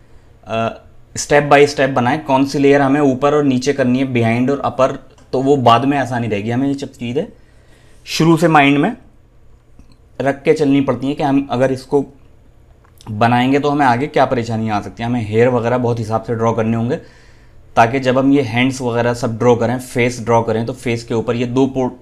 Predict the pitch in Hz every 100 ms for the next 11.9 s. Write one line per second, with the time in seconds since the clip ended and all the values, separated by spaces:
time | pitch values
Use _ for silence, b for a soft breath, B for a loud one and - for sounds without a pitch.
0 | - 117 117 131 123 117 113 113 113 117
1 | 113 113 107 110 110 110 110 117 110 107
2 | 110 104 113 107 104 107 113 113 107 104
3 | 107 113 160 b b b b b - -
4 | 117 123 127 - 120 120 127 113 117 113
5 | 117 117 113 127 139 127 - 131 113 107
6 | 104 98 90 87 - b b b b -
7 | - - 123 117 131 - 160 147 135 139
8 | 147 143 143 143 143 139 123 127 127 120
9 | 120 127 120 110 117 123 117 156 - -
10 | - - - - - - - - - -
11 | 123 131 123 110 101 - 95 90 85